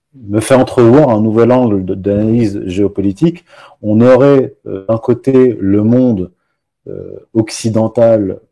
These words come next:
euh, dominé par la, par la finance, même s'il y a des luttes internes, qui fait du monde occidental une sorte de,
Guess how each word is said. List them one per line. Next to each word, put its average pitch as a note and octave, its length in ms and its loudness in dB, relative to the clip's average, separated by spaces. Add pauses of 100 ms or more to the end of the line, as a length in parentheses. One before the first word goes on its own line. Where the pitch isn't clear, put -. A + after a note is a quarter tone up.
euh, F2+ 300 -12
dominé A#2+ 640 0
par F#2+ 220 -4
la, F#2 120 -4
par F2+ 220 -6
la F#2+ 100 -2
finance, A2 480 -4
même F2+ 120 -10
s'il F#2+ 260 -10
y G2+ 60 -2
a F#2+ 40 -2
des F#2+ 120 -4
luttes G#2 280 -4
internes, G#2 460 -2 (600)
qui G#2 140 -6
fait - 260 0
du A2 120 -4
monde A2 260 -2
occidental G2 640 -6
une F#2 100 -6
sorte F2+ 300 -12
de, F2 360 -10